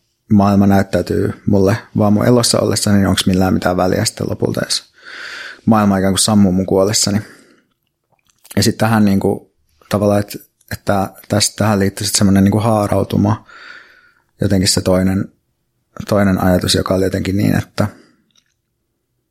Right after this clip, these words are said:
että koki ylipäätään semmoisen niinku sellaista just solipsistista, että, että ei voi jotenkin, ei voi jotenkin niinku olla omasta olemassaolostaan ihan varma tai,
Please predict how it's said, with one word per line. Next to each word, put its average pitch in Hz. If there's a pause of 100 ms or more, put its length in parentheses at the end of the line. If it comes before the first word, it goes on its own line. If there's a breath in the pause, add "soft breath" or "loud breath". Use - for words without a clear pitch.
(300)
että 104
koki 98
ylipäätään 98
semmoisen 101
niinku 104 (880)
sellaista 98
just 98
solipsistista, 101
että, - (200)
että 98
ei 92
voi 92
jotenkin, 98 (2750 loud breath)
ei 104
voi 101
jotenkin 104
niinku 101
olla 104
omasta 107
olemassaolostaan 113
ihan 117
varma 117
tai, 117